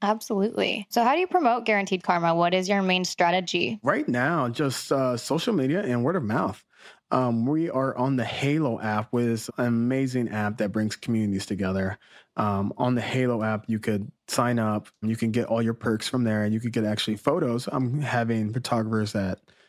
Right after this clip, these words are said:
Speaker 2: events, so people could actually get their own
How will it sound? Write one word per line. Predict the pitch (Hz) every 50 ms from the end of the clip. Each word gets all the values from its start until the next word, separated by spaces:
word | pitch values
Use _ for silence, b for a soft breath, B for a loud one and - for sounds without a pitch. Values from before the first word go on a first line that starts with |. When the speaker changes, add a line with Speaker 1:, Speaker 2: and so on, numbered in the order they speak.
| b b -
Speaker 2:
events, | 117 104 113 110 104 85 - -
so | - - - - 131 110
people | 110 - 139 131 135 135
could | 120 - 127
actually | 120 120 - - 139 127
get | 117 120 - 117 -
their | - 120 113
own | 113 113 113 110 110 104 113